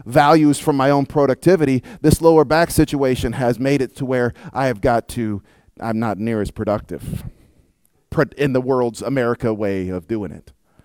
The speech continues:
And, uh, pr-, please pray for my wife. Pray for her.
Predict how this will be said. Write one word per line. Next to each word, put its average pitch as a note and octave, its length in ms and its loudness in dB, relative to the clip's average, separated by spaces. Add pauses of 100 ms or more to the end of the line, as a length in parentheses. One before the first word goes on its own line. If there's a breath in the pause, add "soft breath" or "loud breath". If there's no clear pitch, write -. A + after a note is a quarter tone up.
(440)
And, D#3+ 340 0
uh, C3 280 2 (460)
pr-, A3+ 180 2
please G#3 340 2
pray F#3+ 240 4
for F3 140 0
my D#3 140 4
wife. D3+ 480 4 (960)
Pray F#3 140 0
for A#2 180 -2
her. A2+ 240 -4